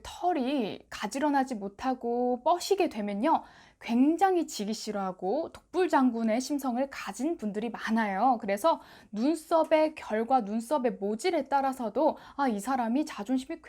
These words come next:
굉장히 강하겠구나라는 걸 유추해 볼 수가 있습니다. 자존심은 물론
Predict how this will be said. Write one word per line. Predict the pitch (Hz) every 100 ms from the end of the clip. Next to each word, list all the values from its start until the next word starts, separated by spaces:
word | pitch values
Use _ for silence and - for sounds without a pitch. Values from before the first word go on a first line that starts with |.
| -
굉장히 | 262 294 320 392
강하겠구나라는 | 302 226 247 254 233 220 220 226 277 202 208
걸 | 202
유추해 | 202 - 254
볼 | 208
수가 | - 226 247
있습니다. | 196 214 190 180 190 - -
자존심은 | 214 233 269 247 254
물론 | 202 208 320